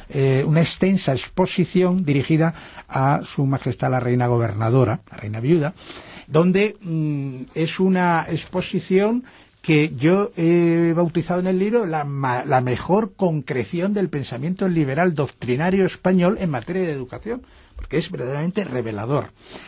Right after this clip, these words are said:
Y entonces, claro, mm, cuando el Duque de Rivas, que había sido, que había sido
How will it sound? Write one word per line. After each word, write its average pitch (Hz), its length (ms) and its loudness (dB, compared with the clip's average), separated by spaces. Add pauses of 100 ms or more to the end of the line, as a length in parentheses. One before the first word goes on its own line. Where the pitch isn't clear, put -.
(120)
Y 113 100 -2
entonces, 135 420 -6
claro, 202 420 -2
mm, 143 280 -6
cuando 117 600 -4
el 107 160 -6
Duque 139 200 -2
de 160 120 4
Rivas, 190 340 2 (280)
que 123 80 0
había 151 280 4
sido, 196 480 2
que 120 120 -4
había 127 260 4
sido 208 480 2